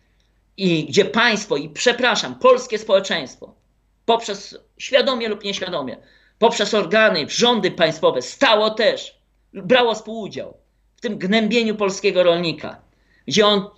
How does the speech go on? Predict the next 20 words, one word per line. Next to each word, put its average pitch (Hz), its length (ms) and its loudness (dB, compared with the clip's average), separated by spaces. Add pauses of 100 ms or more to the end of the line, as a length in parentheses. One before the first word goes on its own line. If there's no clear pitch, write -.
przecież 214 220 -6
ci 247 140 -4
młodzi 226 320 -2
ludzie, 147 340 0 (300)
proszę 190 200 0
państwa, 214 360 2 (280)
tak 254 260 0
się 226 160 0
starali, 180 680 2 (320)
Boże, 175 400 4
takie 226 400 2
obory, 190 500 4 (540)
y, 160 520 2
taka 240 220 4
ciężka 226 420 4
praca, 220 460 0
powtarzam, 240 600 0
praca 254 400 0
sami 277 360 -2
sobie, 247 540 0